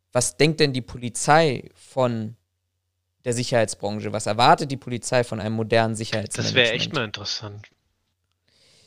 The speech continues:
Speaker 1: Da müssen wir jemanden einladen.
Speaker 2: Gibt's doch diesen einen bekannten
Speaker 1: Hat
Speaker 2: Sp-, Pressesprecher von der Berliner Polizei. Er ist dauernd in den Nachrichten, das ist so ein Typ mit schwarzen Haaren, der war auch bei dem,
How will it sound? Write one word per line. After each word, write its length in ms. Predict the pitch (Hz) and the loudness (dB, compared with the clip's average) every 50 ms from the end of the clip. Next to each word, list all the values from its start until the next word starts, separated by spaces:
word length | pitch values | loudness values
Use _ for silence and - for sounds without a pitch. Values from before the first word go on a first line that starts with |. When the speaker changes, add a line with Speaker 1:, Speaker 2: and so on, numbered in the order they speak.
| _ _ _ _ _ _ | _ _ _ _ _ _
Speaker 1:
Da 240 | - - - 151 165 | -8 -4 -4 -2 -2
müssen 300 | 160 160 151 - 165 151 | -2 0 0 0 2 2
wir 80 | 139 139 | 2 2
jemanden 340 | 131 135 139 135 131 127 - | 2 2 2 2 0 0 0
einladen. 640 | - 120 127 127 127 117 113 107 107 110 107 110 113 - _ _ _ _ _ _ _ _ _ | 0 2 2 2 2 2 2 0 0 -2 -6 -10 -10 -14 _ _ _ _ _ _ _ _ _
Speaker 2:
Gibt's 160 | - 113 - | -8 -6 -4
doch 80 | - 117 | -4 -2
diesen 220 | - 120 113 123 | -4 -4 -4 -4
einen 200 | 113 107 120 123 | -2 -2 -2 -2
bekannten 400 | 120 131 - - 131 120 117 - 120 | -4 -4 2 2 2 2 2 -4 -8
Speaker 1:
Hat 80 | - | -6
Speaker 2:
Sp-, 400 | - - - - - - 143 - - | -6 -4 -4 -6 -2 -2 -4 -4 -4
Pressesprecher 600 | - - 143 143 165 156 - - 131 110 117 117 | 0 0 0 2 2 0 0 0 -2 0 0 0
von 160 | 110 - 117 | 0 0 -4
der 60 | 110 110 | -4 -2
Berliner 420 | 104 110 107 110 113 117 113 113 | -2 -4 -4 -2 -2 0 0 0
Polizei. 560 | 110 - - - 107 - - 110 107 107 104 - _ - - - - - - - _ _ | 0 -2 -8 -8 -4 -2 0 0 0 0 -4 -6 _ -20 -20 -18 -16 -16 -18 -18 _ _
Er 80 | 117 | -2
ist 140 | 110 - - | -2 4 6
dauernd 220 | 120 117 123 120 | 6 6 6 6
in 80 | 123 120 | 4 4
den 20 | |
Nachrichten, 320 | 113 117 117 131 143 123 - | 6 4 4 4 4 0 -2
das 100 | 120 - | -2 -2
ist 40 | - | -2
so 80 | 120 | -2
ein 60 | 110 | -2
Typ 240 | 107 - - 135 - | -2 -2 -4 -4 -2
mit 120 | 135 123 - | 0 0 0
schwarzen 460 | - - 120 117 120 - - 123 110 | 2 4 2 2 2 0 -4 0 6
Haaren, 220 | 117 120 123 120 | 6 6 6 6
der 120 | 117 110 104 | 2 2 4
war 100 | 107 107 | 4 2
auch 160 | 113 117 - | 2 0 0
bei 160 | _ - 113 | _ 0 2
dem, 320 | 113 113 110 110 110 107 | 2 2 0 0 -4 -6